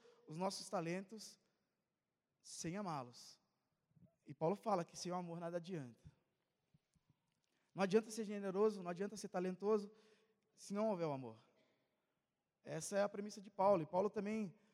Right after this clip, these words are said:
nos mostra, no mesmo texto, na continuação do texto, que o amor tudo crê, tudo suporta, tudo espera e tudo sofre. Eu, Mike, eu não consigo entender que crer, esperar, suportar e sofrer são coisas muito legais e boas, assim.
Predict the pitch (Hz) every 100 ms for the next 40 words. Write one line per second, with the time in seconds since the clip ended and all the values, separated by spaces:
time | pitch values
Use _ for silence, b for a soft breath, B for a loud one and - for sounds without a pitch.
0 | B 175 160 165 185 214 214 143 123 -
1 | _ _ _ _ - 165 202 214 180 190
2 | 190 170 170 170 170 185 160 170 190 165
3 | 165 175 170 208 220 185 202 226 B B
4 | B 190 208 160 - 185 185 175 175 165
5 | 165 165 - 170 - 117 - _ _ _
6 | _ _ _ _ _ 147 214 170 180 196
7 | 160 175 196 160 202 202 175 147 165 -
8 | - 175 160 147 139 156 151 - 131 165
9 | 165 147 - 170 196 202 190 196 185 185
10 | 233 180 180 190 139 147 113 -